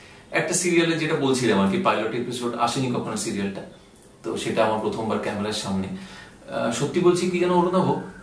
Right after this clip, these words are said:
যেদিন দাঁড়িয়েছিলাম, যখন shot বুঝেছিলেন director, আমি শুধু একটাই কথা ভেবেছিলাম মনে, যে আজকে যদি fail করি আমাকে আর কেউ ডাকবে না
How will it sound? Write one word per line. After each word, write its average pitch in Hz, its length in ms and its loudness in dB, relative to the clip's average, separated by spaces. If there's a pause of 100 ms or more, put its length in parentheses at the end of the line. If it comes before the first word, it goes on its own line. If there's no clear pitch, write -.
(120)
যেদিন 139 260 4
দাঁড়িয়েছিলাম, 147 720 0 (100)
যখন 127 240 -4
shot 123 220 2
বুঝেছিলেন 135 560 -2
director, 107 340 -2 (600)
আমি 160 100 -2
শুধু 190 160 0
একটাই - 280 2
কথা 180 200 -2
ভেবেছিলাম 156 480 -2
মনে, 120 180 -2 (460)
যে 131 100 0
আজকে 123 320 0
যদি 196 200 0
fail 185 340 4
করি - 320 -2
আমাকে 123 280 -2
আর 113 120 0
কেউ 139 100 0
ডাকবে 98 320 -2
না - 140 -8